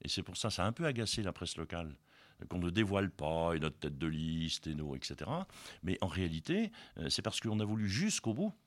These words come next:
garder cette liste ouverte. Alors je rassure tous ceux qui s'inquiétaient un peu hypocritement pour nous, euh, nous avons aujourd'hui une liste de quarante-neuf noms, nous allons construire nos quarante-cinq noms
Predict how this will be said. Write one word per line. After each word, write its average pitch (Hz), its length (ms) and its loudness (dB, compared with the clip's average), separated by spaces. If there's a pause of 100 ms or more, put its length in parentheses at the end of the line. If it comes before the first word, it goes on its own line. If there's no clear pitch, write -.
(140)
garder 98 280 0
cette 104 200 -2
liste 123 220 -6
ouverte. 87 240 -4
Alors 95 100 -4
je 123 120 0
rassure 139 360 -2
tous 120 100 -6
ceux 123 160 -2
qui 107 140 -4
s'inquiétaient 101 460 -2
un 90 80 -2
peu 185 120 -2
hypocritement 92 540 -4
pour 69 160 -6
nous, 143 180 -2 (400)
euh, 82 140 0
nous 101 240 0
avons 107 240 2
aujourd'hui 98 320 -2
une 101 100 2
liste 101 280 -2
de 76 100 -4
quarante-neuf 110 600 -4
noms, 101 200 -2
nous 101 180 -6
allons 82 160 -2
construire 82 400 -4
nos 76 100 -4
quarante-cinq 82 480 -4
noms 78 160 -4